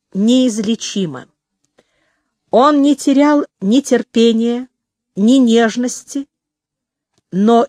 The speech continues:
чувственности это Лили не прибавляло. Она не отказывалась от его ласк,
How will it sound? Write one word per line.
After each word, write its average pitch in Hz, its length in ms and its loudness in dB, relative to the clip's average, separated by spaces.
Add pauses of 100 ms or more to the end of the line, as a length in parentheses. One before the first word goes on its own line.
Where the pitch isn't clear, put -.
(100)
чувственности 294 1200 0 (120)
это 302 300 0
Лили 226 640 -2
не 196 200 -4
прибавляло. 170 840 -8 (920)
Она 202 280 0
не 262 140 0
отказывалась 214 840 -2
от - 160 -10
его 165 200 -4
ласк, 156 400 -8